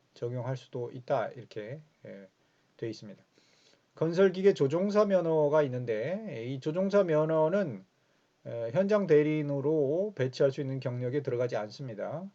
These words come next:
그래서 일부 뭐 전문 건설업의 업종, 조종사하고 밀접한 업종을 제외하고는, 에, 기술인으로 인정하지 않고 있습니다.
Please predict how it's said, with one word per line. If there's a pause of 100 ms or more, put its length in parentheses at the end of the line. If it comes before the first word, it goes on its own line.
(440)
그래서
일부
뭐
전문
건설업의
업종,
조종사하고
밀접한
업종을
제외하고는, (580)
에, (280)
기술인으로
인정하지
않고
있습니다.